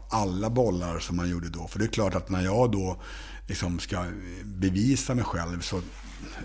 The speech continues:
den perioden när jag fick mitt första heltidsanställda jobb, då var jag tjugotre år gammal i A I K:s juniorer. Då, den tiden, det har ju varit precis då, eh, liksom, eh, ja, det är kring noll noll där,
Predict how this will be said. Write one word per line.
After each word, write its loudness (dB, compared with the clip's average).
den 0
perioden 6
när 2
jag 0
fick -6
mitt -4
första -4
heltidsanställda -4
jobb, 0
då -4
var -4
jag -4
tjugotre -4
år -4
gammal 0
i -10
A 0
I -4
K:s -2
juniorer. 2
Då, 6
den 4
tiden, -4
det -6
har -2
ju 0
varit -2
precis -6
då, -8
eh, -6
liksom, -8
eh, -8
ja, -4
det -8
är -8
kring -4
noll -2
noll -6
där, -6